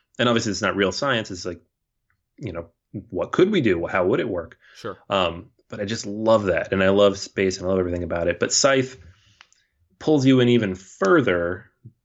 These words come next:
Speaker 1: because of the elements that Terraforming Mars doesn't have. So while one, one's a fantasy world and one is just, like, near future sci-fi, but I, you know what? I'm gonna give, I'm gonna go ahead and agree with you on Scythe just because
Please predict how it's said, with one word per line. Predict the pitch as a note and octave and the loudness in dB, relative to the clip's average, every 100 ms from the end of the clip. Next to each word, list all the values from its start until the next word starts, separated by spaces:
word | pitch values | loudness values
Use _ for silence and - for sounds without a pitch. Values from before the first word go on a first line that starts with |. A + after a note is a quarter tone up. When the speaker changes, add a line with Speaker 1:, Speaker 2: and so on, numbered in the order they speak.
| _ | _
Speaker 1:
because | A2+ F#2+ - - - A#2+ A#2 G2+ | -4 -4 -6 -8 0 2 2 0
of | - G2 F2+ | 0 0 2
the | F#2+ F#2 | 0 2
elements | F#2 F2 F2 E2+ | 2 0 -6 -10
that | - | -6
Terraforming | F#2+ F2+ F2 | -6 -4 -6
Mars | E2+ E2 | -6 -8
doesn't | - E2+ D#2+ F2+ | -2 -2 -2 -10
have. | - E2+ - - - _ _ _ _ _ | -8 -8 -8 -10 -14 _ _ _ _ _
So | - G#2 F#2+ D#2 _ _ _ _ - | -2 2 2 2 _ _ _ _ -8
while | G2+ G2+ G2+ G2 | 0 2 2 0
one, | A2 F#2+ G#2+ | -2 -2 0
one's | G2 F#2 | 0 0
a | F#2 | 0
fantasy | C3 A#2+ A#2+ | 0 0 0
world | G#2+ G#2 G2 | 0 0 0
and | F2+ | -4
one | F2+ | -6
is | F2 E2+ | -8 -8
just, | F2+ | -8
like, | F2+ E2+ - _ _ - | -6 -8 -12 _ _ -4
near | F#2+ G2+ G#2 | 2 4 2
future | G2+ F#2 F2+ | 2 -2 0
sci-fi, | F2 - G2+ G2 F#2 F2 F2 - - - _ _ | -2 0 0 2 2 0 -6 -14 -20 -20 _ _
but | C3 - F#2+ - - _ _ _ _ _ _ _ - | -6 4 4 4 -4 _ _ _ _ _ _ _ -4
I, | A2+ A#2+ - | -2 -2 -4
you | A#2 | 0
know | G#2+ | 2
what? | G#2+ G#2+ | 4 2
I'm | |
gonna | G#2+ A2 | 0 -2
give, | G#2+ | -4
I'm | G#2 G#2 | -4 -4
gonna | G#2 | -2
go | G#2 | 0
ahead | G2+ | 0
and | |
agree | F#2+ F#2 | -2 -2
with | F#2 G2 | -2 -2
you | |
on | F2+ | -6
Scythe | E2 E2+ D#2+ - | -4 -6 -6 -6
just | G#2+ - | -6 -6
because | A#2+ - G#2+ G2+ F#2+ F2+ - | -10 -2 2 4 4 0 -6